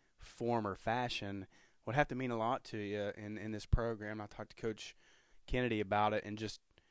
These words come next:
winning and continuing that winning culture, hoisting a trophy tonight,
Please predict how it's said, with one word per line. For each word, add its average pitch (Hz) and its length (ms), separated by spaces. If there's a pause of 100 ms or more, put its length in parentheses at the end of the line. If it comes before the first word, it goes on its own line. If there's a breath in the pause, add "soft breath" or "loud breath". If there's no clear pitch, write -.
(260 soft breath)
winning 135 560
and 110 240 (200)
continuing 127 600
that 107 180
winning 117 320
culture, 120 600 (420)
hoisting 127 500
a 101 60
trophy 110 400
tonight, 110 400